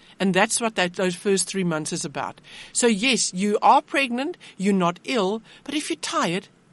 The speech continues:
lie down. If you feel, "I can't sit right now, it's gonna make it worse," find a spot just to put your head down for a little bit and allow your body just to go through that wave.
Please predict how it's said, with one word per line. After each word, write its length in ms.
lie 260
down. 320
If 200
you 80
feel, 460
"I 80
can't 340
sit 300
right 260
now, 260
it's 140
gonna 160
make 300
it 120
worse," 360
find 420
a 40
spot 420
just 280
to 60
put 240
your 100
head 200
down 200
for 200
a 40
little 240
bit 260
and 120
allow 360
your 160
body 260
just 260
to 60
go 220
through 480
that 240
wave. 440